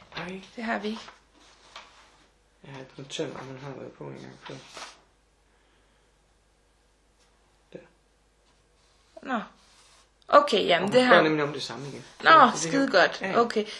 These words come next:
Speaker 2: Nå, men du siger også bare lige, at du glæder dig til næste etape, men det er også hyggeligt.
Speaker 1: Ja, nemlig. Det skal jeg også have med.
Speaker 2: Ja, fordi du skal på uddannelse, så det bliver rigtig spændende, øhm,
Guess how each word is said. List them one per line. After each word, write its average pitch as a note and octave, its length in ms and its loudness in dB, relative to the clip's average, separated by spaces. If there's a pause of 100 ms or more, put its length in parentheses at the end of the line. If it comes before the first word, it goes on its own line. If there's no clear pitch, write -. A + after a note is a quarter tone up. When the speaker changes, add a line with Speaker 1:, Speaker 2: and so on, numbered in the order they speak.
Speaker 2:
Nå, A3 160 6
men G#3+ 540 0
du A3 120 -4
siger A#3+ 300 4
også C4+ 160 2
bare B3 200 4
lige, B3 140 0
at A#3 60 -6
du A3 100 -6
glæder A3 220 0
dig A3+ 100 -6
til G#3+ 140 -8
næste G#3+ 240 -4
etape, G#3 360 -2
men G#3 100 -4
det C4 180 0
er G3+ 60 4
også G3+ 180 -2
hyggeligt. - 400 -12 (120)
Speaker 1:
Ja, G#3 160 -6 (160)
nemlig. F#3+ 280 -8 (380)
Det F3 80 -16
skal D#3 120 -12
jeg C3+ 60 -10
også C#3 120 -16
have C3 60 -18
med. C3+ 80 -20 (340)
Speaker 2:
Ja, A#3+ 220 2 (420)
fordi G#3+ 200 -6
du A3 120 -6
skal A3+ 280 -4
på A#3 120 -4
uddannelse, A3+ 720 -2
så G#3+ 140 -4
det G#3 100 -6
bliver A3 200 -2
rigtig A3+ 360 -6
spændende, A3+ 480 -2 (300)
øhm, F#3+ 560 -8